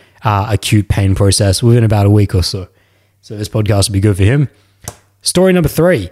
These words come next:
that was in the U S. So the first, my close friends in Australia. The second story was from a client who's in the U S. Third one is from an Instagram. I haven't even opened this message yet. I've just seen the, like, you know, the first line of it that Instagram shows you.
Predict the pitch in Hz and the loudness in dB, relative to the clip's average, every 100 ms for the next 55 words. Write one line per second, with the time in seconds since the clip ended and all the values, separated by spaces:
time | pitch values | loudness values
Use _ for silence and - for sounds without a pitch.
0 | - 135 131 127 120 123 95 - - 127 | -4 0 2 2 2 2 -2 -6 -4 -2
1 | 160 170 143 - 120 160 147 151 139 127 | 0 0 -2 -4 -2 0 -2 0 0 0
2 | 104 147 151 156 151 - 151 139 139 117 | 0 0 2 2 0 -2 -2 0 0 0
3 | - 139 135 131 120 110 120 107 139 127 | -2 0 2 4 2 2 0 -2 -2 0
4 | 110 107 107 127 151 139 - - _ _ | 2 2 4 4 2 0 -6 -18 _ _
5 | - 220 220 165 156 139 - 147 127 123 | -2 0 2 0 0 -2 0 0 0 0
6 | 123 139 - - 180 - 135 110 95 _ | -2 -6 -20 -4 -2 -2 -6 -8 -14 _
7 | - - _ - - 143 147 196 196 165 | -20 -20 _ -20 -20 -8 -4 0 2 2
8 | 147 143 202 165 127 123 107 104 113 135 | 2 0 0 0 0 0 -2 0 0 0
9 | 117 127 120 139 127 120 120 113 104 - | -2 -2 0 0 2 2 4 2 2 -2
10 | _ _ 202 123 - 117 104 - 117 104 | _ _ -8 -6 -2 0 0 0 -2 0
11 | 107 110 117 101 98 156 113 131 120 113 | 0 2 0 0 -2 -6 -8 -4 -2 0
12 | 104 101 - 107 101 98 | 0 0 0 0 2 0